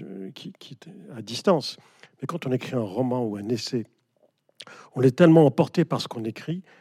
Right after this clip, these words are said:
qu'on se tient mal. On est tordu et on n'y pense même pas. Et le résultat des courses, c'est qu'au bout de trois mois d'écriture, eh bien, on a des gros problèmes. Et quand on enchaîne les livres, on a des gros problèmes pendant longtemps.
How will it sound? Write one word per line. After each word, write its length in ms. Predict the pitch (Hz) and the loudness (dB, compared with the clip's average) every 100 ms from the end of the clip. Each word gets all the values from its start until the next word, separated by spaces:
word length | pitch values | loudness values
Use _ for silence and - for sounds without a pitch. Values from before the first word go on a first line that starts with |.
| _ _ - | _ _ 0
qu'on 140 | 151 | 0
se 160 | - 139 | 0 -4
tient 260 | - 135 | -4 -4
mal. 560 | 110 104 117 110 101 107 _ _ | -2 -2 -2 -4 -8 -18 _ _
On 100 | 131 | -4
est 160 | 113 113 | -4 0
tordu 520 | 139 107 107 156 226 | 0 0 -2 -4 -4
et 60 | 135 | -2
on 100 | 127 | -2
n'y 120 | 127 | -4
pense 300 | 135 147 - | -4 -4 -2
même 220 | 131 117 | -6 -6
pas. 300 | 95 117 104 _ _ - _ - | -8 -14 -14 _ _ -20 _ -6
Et 40 | |
le 60 | 123 | -4
résultat 500 | 110 104 123 120 123 | -2 -2 -4 -4 -4
des 120 | 104 | -6
courses, 440 | 110 180 196 - - | -4 -4 -4 -10 -16
c'est 100 | - | -14
qu'au 140 | - | -14
bout 140 | 113 110 | -10 -10
de 40 | |
trois 220 | - - 135 | -10 -8 -4
mois 160 | 127 | -2
d'écriture, 640 | 117 110 - 113 - 185 202 - - _ _ | -4 -6 -12 -12 -8 -6 -8 -14 -20 _ _
eh 40 | |
bien, 140 | - 131 | -6 -4
on 40 | 110 | -4
a 60 | |
des 120 | 104 | -8
gros 220 | 117 131 135 | -6 -6 -6
problèmes. 520 | - 104 107 101 107 _ _ _ _ _ _ - | -8 -10 -12 -14 -20 _ _ _ _ _ _ -12
Et 80 | |
quand 200 | 120 131 | -8 -6
on 60 | 127 | -4
enchaîne 340 | 113 - 131 110 | -6 -4 -4 -4
les 80 | 104 | -6
livres, 280 | 117 170 | -6 -6
on 100 | 139 | -6
a 60 | 113 | -8
des 140 | 107 | -8
gros 180 | 113 - | -10 -12
problèmes 540 | 127 139 - - 147 135 | -14 -16 -16 -6 -2 0
pendant 240 | 143 131 | 2 4
longtemps. 320 | 139 127 147 | 4 2 -2